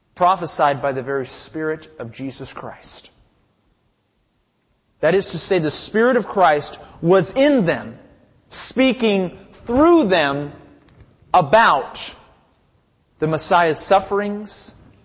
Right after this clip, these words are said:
and the glories that would follow. The Spirit of Christ was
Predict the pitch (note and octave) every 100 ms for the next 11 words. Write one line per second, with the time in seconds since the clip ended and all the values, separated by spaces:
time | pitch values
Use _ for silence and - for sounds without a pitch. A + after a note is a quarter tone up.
0 | _ _ - C3+ B2+ C3+ B2+ C#3+ D3+ D#3+
1 | D#3+ - C3 C3 C3 - - - C3+ -
2 | - G#2 B2 B2+ _ _ _ _ _ _
3 | _ _ _ _ _ _ _ _ _ -
4 | A#2+ - F3 F#3 F3+ - D#3 C#3+ - C#3
5 | -